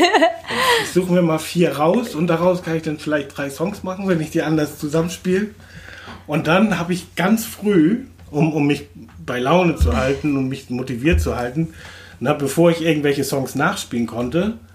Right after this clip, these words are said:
habe ich eigene Songs geschrieben. Und die konnte ich, die habe ich dann immer wieder geübt und dazu gesungen. Und damit habe ich tatsächlich andere beeindruckt und konnte daraus dann eine Band gründen. Die konnten auch alle keine Instrumente spielen. Das haben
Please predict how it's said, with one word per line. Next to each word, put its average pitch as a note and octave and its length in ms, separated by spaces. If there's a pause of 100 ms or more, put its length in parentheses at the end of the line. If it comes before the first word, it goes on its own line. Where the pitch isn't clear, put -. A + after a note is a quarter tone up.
habe C3+ 140
ich - 100
eigene D3 240
Songs C3+ 300
geschrieben. A2+ 500
Und C3+ 160
die G3+ 60
konnte A#3 260
ich, E3+ 80
die F3 80
habe F3 140
ich F3 40
dann E3 140
immer D#3 200
wieder D3 180
geübt G#3 360
und C#3+ 100
dazu C3+ 280
gesungen. F3 440 (600)
Und D3+ 180
damit G3+ 300
habe F#3 120
ich F3 60
tatsächlich A3 540
andere F#3+ 240
beeindruckt F#3 760 (440)
und C#3 140
konnte E3 260
daraus D#3+ 380
dann D#3+ 120
eine D3 100
Band F3 280
gründen. A2+ 320
Die - 100
konnten D3+ 300
auch D3+ 200
alle G2 180
keine G#2 280
Instrumente G#2+ 540
spielen. D3 300
Das C#3 120
haben D#4+ 160